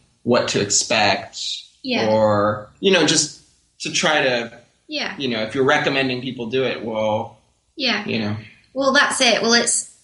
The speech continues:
Speaker 2: obviously it's a process, and you've gotta s-, get started somewhere. And the thing is, it's, you've gotta get started on your,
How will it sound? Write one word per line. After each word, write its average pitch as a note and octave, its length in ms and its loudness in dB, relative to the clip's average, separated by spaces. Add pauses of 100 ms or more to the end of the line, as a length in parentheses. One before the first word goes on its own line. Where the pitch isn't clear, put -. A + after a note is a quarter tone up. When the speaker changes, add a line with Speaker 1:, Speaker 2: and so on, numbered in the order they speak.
Speaker 2:
obviously A#3 540 0
it's - 100 -6
a G3+ 60 -6
process, A#3+ 720 -2
and G3+ 100 -4
you've G3+ 120 -8
gotta G3+ 160 -4
s-, G3+ 140 -8
get G#3 200 -6
started G3+ 420 0
somewhere. A#3 460 0
And G3+ 160 -2
the G#3+ 60 -10
thing A#3 340 -8
is, G#3+ 420 -2 (1040)
it's, B2+ 360 -4 (280)
you've B3 260 -8
gotta C4 200 0
get A#3+ 220 -2
started A#3+ 520 0
on A#3 160 -2
your, A#3 120 0